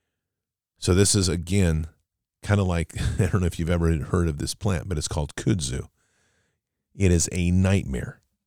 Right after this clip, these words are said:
It was brought into the country to grow as a high nitrogen fixing crop in the South.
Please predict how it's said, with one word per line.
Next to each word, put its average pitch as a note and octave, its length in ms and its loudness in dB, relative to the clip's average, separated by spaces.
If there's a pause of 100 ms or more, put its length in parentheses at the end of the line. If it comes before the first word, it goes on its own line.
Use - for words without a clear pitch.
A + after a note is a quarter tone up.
(540)
It F2+ 120 0
was F#2 180 2
brought F#2 380 4
into B2 340 4
the G#2 80 2
country F#2 720 0 (680)
to F2 140 2
grow F#2+ 460 2
as F2 180 -2
a D#2 80 -2
high G#2+ 500 0
nitrogen F#2 520 0
fixing F#2+ 420 0
crop F2+ 400 0
in F2 160 0
the D#2+ 100 0
South. - 540 -4